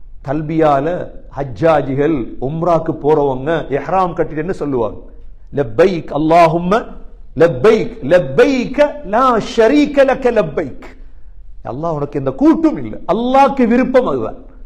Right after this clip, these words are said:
அல்லாஹ் ஒருவன், அல்லாஹ் தனித்தவன் என்பதை நாங்க உறுதி கொள்ளோம். சொன்னாங்க ஸல்லல்லாஹு அலைஹி வஸல்லம், "அஃதலு ذிக்ர் லா இலாஹ இல்லல்லாஹ்."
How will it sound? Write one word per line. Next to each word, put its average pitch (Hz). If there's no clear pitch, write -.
அல்லாஹ் 170
ஒருவன், 254
அல்லாஹ் 165
தனித்தவன் 262
என்பதை 240
நாங்க 247
உறுதி 277
கொள்ளோம். 147
சொன்னாங்க 180
ஸல்லல்லாஹு 190
அலைஹி 190
வஸல்லம், 214
"அஃதலு 262
ذிக்ர் 302
லா 185
இலாஹ 139
இல்லல்லாஹ்." 95